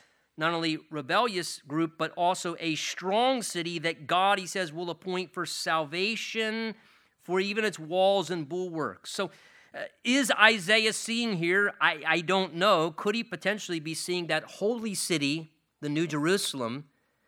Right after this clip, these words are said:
perhaps coming down and how it was characterized by the salvation of God, even its walls and bulwarks characterized by God's wonderful salvation,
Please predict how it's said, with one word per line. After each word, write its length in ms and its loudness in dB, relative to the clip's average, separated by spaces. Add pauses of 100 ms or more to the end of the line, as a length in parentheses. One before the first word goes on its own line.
(160)
perhaps 380 4
coming 400 0
down 480 4
and 120 -6
how 180 6
it 20 -4
was 120 -4
characterized 880 4
by 140 2
the 80 -6
salvation 720 0
of 140 -4
God, 480 4 (300)
even 280 -2
its 160 -2
walls 640 2
and 200 -6
bulwarks 720 0 (260)
characterized 1000 2
by 140 0
God's 320 -2
wonderful 540 -6
salvation, 920 -4